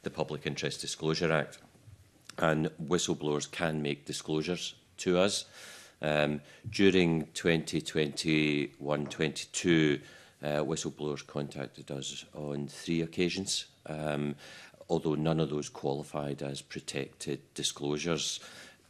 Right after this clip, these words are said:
Having said that, we took action in all three cases. Um, in one case, we gathered information,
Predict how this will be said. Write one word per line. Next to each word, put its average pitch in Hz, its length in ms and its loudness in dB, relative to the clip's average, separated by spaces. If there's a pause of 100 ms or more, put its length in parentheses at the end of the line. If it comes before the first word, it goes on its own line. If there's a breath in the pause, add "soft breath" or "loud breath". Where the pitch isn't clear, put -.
(100)
Having 87 180 4
said 95 220 4
that, 82 120 2
we 76 100 -4
took - 240 -4
action 76 360 -2
in 76 80 -2
all 73 100 0
three 76 220 -8
cases. - 800 0 (100)
Um, 73 460 0 (280 loud breath)
in 71 120 -2
one 73 140 0
case, 76 380 -2
we 69 120 -6
gathered 69 340 -4
information, 67 800 -4